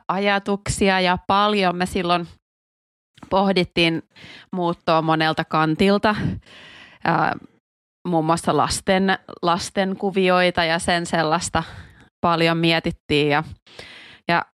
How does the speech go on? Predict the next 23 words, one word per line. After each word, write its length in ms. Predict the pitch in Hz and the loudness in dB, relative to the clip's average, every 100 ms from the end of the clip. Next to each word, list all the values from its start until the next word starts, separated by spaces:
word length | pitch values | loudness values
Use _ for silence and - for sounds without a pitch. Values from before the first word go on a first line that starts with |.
| _ | _
ollut 300 | 208 208 175 - | 0 2 2 2
ihan 440 | 196 175 165 143 - _ _ _ _ - 180 | 2 2 2 -2 -6 _ _ _ _ -8 0
huikeeta 500 | 170 165 170 156 196 | 2 2 0 -2 -2
seurata 500 | - 220 208 208 202 | 2 2 2 0 -4
sitä, 340 | - 190 180 | -4 -2 -2
miten 380 | 170 170 175 165 | -2 -2 0 0
rohkeasti 580 | 160 165 - 160 - 165 - | 0 -2 -4 -6 -6 -12 -4
te 80 | 156 | -4
olette 260 | - 165 | -2 -2
lähtenyt 440 | 160 - 160 160 - | -2 -2 -2 -2 -2
asioita 480 | 165 - 170 156 170 | -4 0 0 0 -2
toteuttamaan 840 | 160 156 156 151 - 151 147 147 | -2 0 -2 -2 -4 -2 0 2
ja, 120 | 143 - _ _ _ _ _ - - - _ _ _ | 0 -2 _ _ _ _ _ -20 -20 -20 _ _ _
ja 240 | 170 147 - - _ _ _ - | 0 0 -2 -10 _ _ _ -6
se 200 | 196 170 | 0 2
on 160 | 170 | 2
myös 840 | 180 220 240 269 254 226 220 - - _ | 4 4 6 6 4 0 -4 -14 -20 _
rohkaissut 680 | 190 185 - 170 - 180 156 | -8 -6 -4 -6 -4 -2 0
mua 400 | 170 220 247 254 - _ _ _ _ - | 2 2 2 2 -2 _ _ _ _ -8
siihen, 640 | 240 233 233 220 220 220 - | -2 -2 -2 -4 -4 -8 -6
että 180 | 202 - 196 | -8 -2 -2
elämässä, 600 | 190 180 175 - 185 - - - - - - - - - _ _ _ _ - | 0 0 -2 0 -2 -2 -10 -20 -20 -20 -20 -20 -20 -20 _ _ _ _ -2
ää, 520 | 185 185 185 180 | 0 2 2 0